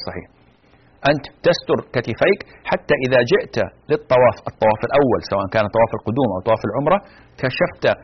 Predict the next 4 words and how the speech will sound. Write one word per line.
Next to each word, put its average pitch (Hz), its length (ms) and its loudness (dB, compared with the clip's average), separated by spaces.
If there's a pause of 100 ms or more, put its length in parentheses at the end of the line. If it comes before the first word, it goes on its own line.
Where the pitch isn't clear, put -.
(300)
عن، 135 120 2 (880)
آه، 101 120 2 (120)
كتفك 131 460 -4
الأيمن 165 440 2